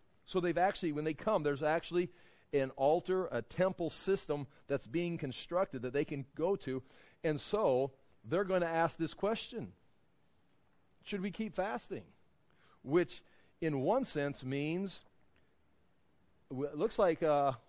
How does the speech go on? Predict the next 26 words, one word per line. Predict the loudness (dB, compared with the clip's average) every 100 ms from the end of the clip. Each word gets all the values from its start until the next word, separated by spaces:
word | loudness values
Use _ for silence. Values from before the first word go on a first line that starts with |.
| _
we've | -2 -2 2
come | 2
back. | 2 2 0
Looks | -4 0
like | 0 2
we're | -2 0
in | 0 0
what | 0
they | 2 2
would | 2
consider | -4 -4 -2 -2 -2 -6 _ _ _ -20 -20 _ -8
the | -4
kingdom | 2 2 0 -4
age. | -6 -16 -12
This | -8 -2 -2 -2
is | -2
it. | -2 -4 -10 -10
We're | -6 0
gonna, | 0 0
it, | -2 -2
we're, | -8
this, | -4 -6 -6 -8
we're, | -6 -6 -6
we're | -6
coming | -2 -2 0
back. | -2 -2 -8